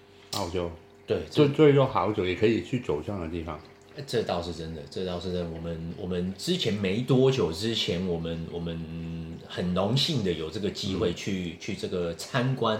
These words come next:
Speaker 1: 然后我，
Speaker 2: 参观一下，对不对？
Speaker 1: 然后我之前的工作也常去，现在就没有那个福利了。
Speaker 2: <laughs> 哦，这样子啊，这样子，嘿。
Speaker 1: 嗯，但是 Adelaide 对澳洲人来说，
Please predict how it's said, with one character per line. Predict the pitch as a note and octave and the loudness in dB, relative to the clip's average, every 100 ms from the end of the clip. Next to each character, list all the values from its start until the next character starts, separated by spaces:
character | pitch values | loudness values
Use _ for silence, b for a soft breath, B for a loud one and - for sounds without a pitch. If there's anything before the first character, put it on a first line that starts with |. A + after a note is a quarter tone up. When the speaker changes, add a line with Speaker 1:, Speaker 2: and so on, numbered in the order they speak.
| - - | -4 2
Speaker 1:
然 | A#2 | 6
后 | C#3 | 8
我， | A2+ | 6
Speaker 2:
参 | G#2+ | 4
观 | G2+ | 2
一 | |
下， | F2 - E2 | 0 -4 -2
对 | F2+ | -4
不 | E2+ | -2
对？ | G2+ | 2
Speaker 1:
然 | B2 | 6
后 | C3 | 6
我 | F#2+ | 4
之 | - C3+ | 2 2
前 | B2 | 4
的 | G#2+ | 4
工 | B2 B2 | 2 2
作 | G#2 | 2
也 | F#2 | 2
常 | F2 E2 E2+ | 2 -2 -2
去， | E2+ G2+ D#2+ | -2 -4 -2
现 | A#2 | -2
在 | A2+ | 0
就 | A2 | 2
没 | G2 F#2+ | 2 4
有 | F2+ | 4
那 | E2+ G2+ | 2 0
个 | |
福 | F#2 F2+ F2+ | 0 0 2
利 | F2 | 2
了。 | D2+ - | 0 0
Speaker 2:
<laughs> | |
哦， | F#2+ A2 A#2 | 6 8 8
这 | A#2 | 4
样 | G#2 G2 | 2 0
子 | E2 | -4
啊， | E2 D2 | -6 -6
这 | F#2+ | -6
样 | F2 | -6
子， | D#2+ D2+ - | -6 -10 -8
嘿。 | E2 D2 - - | -8 -8 -12 -8
Speaker 1:
嗯， | G2+ F#2 E2+ B B - | -6 -6 -10 B B 4
但 | F3 | 4
是 | G3+ F#3+ - - - - | 6 4 2 -14 -18 -4
Adelaide | D#3 F#3 C#3+ G2+ F2+ F#2 | 2 4 6 6 6 2
对 | C#3 C3 A2+ | 4 6 6
澳 | A#2 B2+ | 8 6
洲 | B2 | 6
人 | A#2+ | 4
来 | F#2+ G#2 | 4 2
说， | A#2 A2 A2 G#2 G#2 | 2 4 4 2 -2